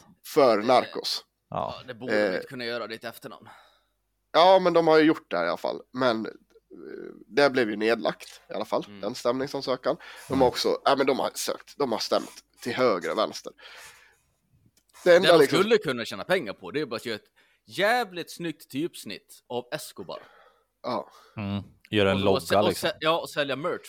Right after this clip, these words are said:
Speaker 3: Få den igenkänd som liksom den äkta Escobar-grejen.
Speaker 2: Mm.
Speaker 3: Det finns ju
Speaker 1: Ja.
Speaker 3: en jävla massa folk som köper och går omkring på sig.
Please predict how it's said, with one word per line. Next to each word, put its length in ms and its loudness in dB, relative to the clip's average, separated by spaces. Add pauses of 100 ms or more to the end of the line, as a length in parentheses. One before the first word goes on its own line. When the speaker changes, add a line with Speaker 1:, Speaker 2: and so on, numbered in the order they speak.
Speaker 3:
Få 220 -4
den 260 -4
igenkänd 500 -8
som 100 -20
liksom 160 -14
den 100 -10 (220)
äkta 540 -12
Escobar-grejen. 920 -8
Speaker 2:
Mm. 200 -10
Speaker 3:
Det 60 -20
finns 140 -6
ju 40 0
Speaker 1:
Ja. 80 0
Speaker 3:
en 60 -4
jävla 340 -8
massa 240 -14
folk 200 -14
som 100 -10
köper 320 -4
och 60 -10
går 80 -10
omkring 300 -12
på 180 -12
sig. 200 -16